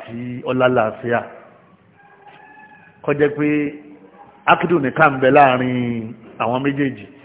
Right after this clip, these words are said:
Kìí ṣe àwọn ọkọ àti ìyàwó tí wọ́n gbéra wọn sílé tó jẹ́ pé sìnà ni wọ́n fi ṣe kíni,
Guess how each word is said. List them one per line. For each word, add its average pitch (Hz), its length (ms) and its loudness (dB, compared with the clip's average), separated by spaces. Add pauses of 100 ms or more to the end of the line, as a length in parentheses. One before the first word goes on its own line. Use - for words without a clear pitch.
(200)
Kìí 135 260 -2
ṣe 160 140 -6
àwọn 123 240 -2
ọkọ 135 160 -8
àti 117 240 -2
ìyàwó 117 160 -2
tí - 100 -12
wọ́n 131 100 -8
gbéra 127 200 0
wọn 120 160 -2
sílé 131 200 -6
tó 135 80 -2
jẹ́ 139 120 -2
pé 143 160 -2
sìnà 113 220 -4
ni 117 60 -4
wọ́n 120 120 -4
fi 110 80 -10
ṣe 120 100 -2
kíni, 123 200 0